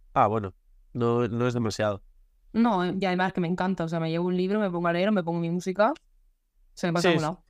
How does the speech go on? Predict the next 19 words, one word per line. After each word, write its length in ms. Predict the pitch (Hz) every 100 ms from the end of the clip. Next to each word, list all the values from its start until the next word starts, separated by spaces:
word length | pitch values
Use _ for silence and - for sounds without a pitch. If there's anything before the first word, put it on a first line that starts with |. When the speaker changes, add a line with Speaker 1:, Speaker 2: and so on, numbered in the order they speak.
| -
Speaker 1:
si 120 | 147
lo 80 | 135
aprovechas, 480 | 135 135 139 156
sí, 120 | - 147
es 120 | 143
verdad 240 | 139 135
que 100 | 131
no, 200 | 120 120
no, 0 | -
Speaker 2:
Sí. 160 | 240 226
Speaker 1:
no 100 | 123
es, 140 | -
no 160 | 135 135
es 100 | -
tanto. 320 | 123 113 113 _ - - _ _ _ -
Y 140 | 170
en 120 | 185
cuanto 340 | 180 190 170 175
a, 840 | 170 170 165 165 160 160 160 160